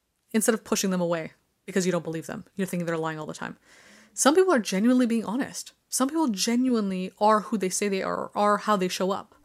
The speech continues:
Not all people all the time, of course, but there are a lot of people that are. And it's okay to believe them and to trust that they are being authentic. That they do care about you, that they do wanna be there for you.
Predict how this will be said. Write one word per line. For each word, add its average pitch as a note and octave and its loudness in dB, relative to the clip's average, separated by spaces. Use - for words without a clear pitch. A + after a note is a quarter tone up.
Not A#3 8
all E3 6
people F#3 -2
all F3 4
the E3 -2
time, F#3 -4
of - -10
course, - -6
but - -10
there C4+ 4
are D#4 6
a D#4 2
lot D4 2
of D4 -4
people D4+ 0
that B3 0
are. C#4+ -2
And - 6
it's B3 6
okay C4 0
to B3 0
believe A3+ 2
them F3 -6
and G3+ 2
to G3+ -6
trust - 2
that F#3 0
they F#3+ 0
are F#3+ 2
being E3 -8
authentic. - -6
That F#3+ 2
they G3+ 8
do A3 4
care F#3 2
about D#3+ -2
you, - -12
that F#3+ -4
they G3+ 8
do G#3 4
wanna G3+ 6
be F#3+ -2
there E3+ 2
for - -10
you. - -10